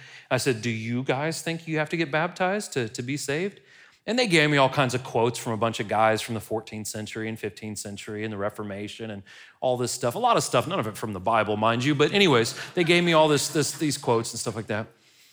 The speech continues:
And so after about twenty minutes of listening to them argue that you don't have to do these things, out of curiosity, I said, "Well, well, you, you're seminary students." "Yes, sir. Yes, sir." I said,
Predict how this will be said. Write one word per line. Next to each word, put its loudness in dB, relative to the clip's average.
And 2
so 6
after 6
about 4
twenty 4
minutes 2
of 4
listening 2
to 0
them 0
argue 2
that 0
you -4
don't 0
have -2
to -6
do -6
these -8
things, -10
out 4
of -2
curiosity, 4
I 2
said, 0
"Well, 2
well, 0
you, -8
you're 0
seminary 2
students." -4
"Yes, -8
sir. -8
Yes, -10
sir." -10
I -12
said, -12